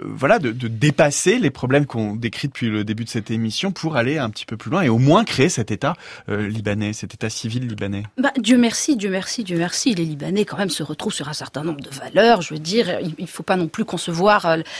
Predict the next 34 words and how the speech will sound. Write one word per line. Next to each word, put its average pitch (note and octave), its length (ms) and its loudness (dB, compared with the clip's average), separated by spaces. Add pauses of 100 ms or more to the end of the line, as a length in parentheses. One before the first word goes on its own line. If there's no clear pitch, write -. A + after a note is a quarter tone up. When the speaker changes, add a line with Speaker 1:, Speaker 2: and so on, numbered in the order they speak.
(220)
Speaker 2:
euh, D#3+ 360 4
la, E3 120 6
la F#3 140 6
société G3 480 2
libanaise F3+ 480 2
ou F3+ 40 -2
le E3 100 0
peuple F#3 280 -6
libanais F3 480 -2
comme F#3 380 0
trois, F#3 260 2
quatre, F#3 320 -2
dix-huit F3+ 380 -2
peuples, F#3+ 600 2
chacun F3+ 600 -2
Speaker 1:
Voilà, E3+ 180 2
il E3+ 40 0
faut E3 80 0
Speaker 2:
emmuré G#3 120 2
Speaker 1:
pas G3 80 6
finir E3 280 6
Speaker 2:
dans F3 40 0
Speaker 1:
cette D3 140 4
Speaker 2:
son C#3 80 6
coin. C3 140 8
Speaker 1:
émission D#3 260 4
sans B2+ 180 4
avoir A2 160 4
dit A2+ 120 6
Speaker 2:
N-, A#3+ 40 6
Speaker 1:
cela, E2+ 220 -4
ouais. C4 80 8
Speaker 2:
non, C#4 100 8
non, C#4 200 6